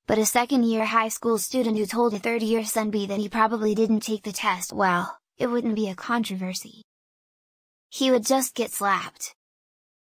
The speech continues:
It hasn't been long since I've liked Yang Jungwon, but does he usually make a lot of mistakes? What is this? Ah, if you see the video,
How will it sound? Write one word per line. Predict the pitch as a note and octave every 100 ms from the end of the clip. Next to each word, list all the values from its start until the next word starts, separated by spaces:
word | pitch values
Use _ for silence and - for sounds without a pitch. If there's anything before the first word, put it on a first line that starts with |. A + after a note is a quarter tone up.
| _ _ -
It | G#3+
hasn't | A3+ B3+ B3+ B3+
been | A3+ A3
long | A3 A3 A3
since | - A#3+ A3
I've | G3+
liked | G3 G3+ F#3+
Yang | G#3 A#3 A#3 A#3
Jungwon, | A#3+ A#3 G#3 G#3 F#3 - _ _
but | G#3+
does | B3 A#3+
he | B3
usually | A#3+ A#3+ B3 A3+ G#3+
make | G#3 F#3
a |
lot | G3+ G#3 G#3+
of | G3+
mistakes? | G3+ F#3+ - G#3 B3 - - - _ _ _
What | - C4
is | C#4
this? | B3 C4+ - - _ _ _ _ _ _ _ _ _ _ -
Ah, | C#4 G#3+ G3+ - _ _
if | A3+ -
you | B3+
see | A#3+ - C#4
the | A#3
video, | G#3+ G#3+ F#3 E3+